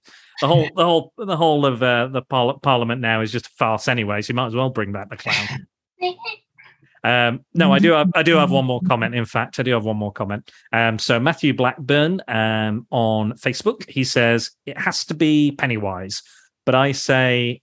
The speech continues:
Speaker 1: uh, Tim Curry from the T V. Maybe nostalgia, but he was creepy as fuck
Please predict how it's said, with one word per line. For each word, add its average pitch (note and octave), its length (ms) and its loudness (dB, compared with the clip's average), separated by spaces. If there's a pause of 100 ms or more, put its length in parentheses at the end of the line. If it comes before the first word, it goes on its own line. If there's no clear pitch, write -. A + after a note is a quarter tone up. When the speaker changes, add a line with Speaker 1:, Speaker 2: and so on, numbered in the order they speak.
Speaker 1:
uh, A2+ 280 2 (120)
Tim D#3 240 -2
Curry C3 340 0
from A#2 220 -2
the G#2+ 80 -2
T G#2 300 -6
V. G3 280 -2 (440)
Maybe B3 340 -4
nostalgia, A#2+ 800 2
but A#2 200 -10
he C3 360 -4
was A2+ 420 0
creepy D3+ 540 -4
as D3+ 320 -2
fuck D#3+ 640 2